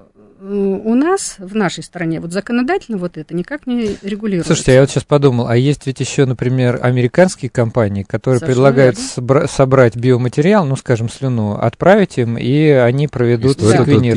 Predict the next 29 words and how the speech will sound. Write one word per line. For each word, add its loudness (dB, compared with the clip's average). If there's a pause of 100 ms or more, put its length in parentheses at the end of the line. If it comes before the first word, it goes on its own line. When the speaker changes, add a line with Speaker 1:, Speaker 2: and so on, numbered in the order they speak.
(140)
Speaker 3:
тысячу 4
Speaker 1:
Они, 6
Speaker 3:
долларов. 8
Speaker 1:
кстати, 2
вы 2
сказать, -2
пользуются -4
ти-, -16
м, 0
дефектами -6
нашего -4
законодательства, -6
потому -6
что -4
в -20
самой-то -2
Америке -4
их -6
заставили -6
либо -6
получить -10
медицинскую -8
лицензию, -2
либо -4
начать -4
сотрудничать -8
с -14
медицинскими -6
организациями. -4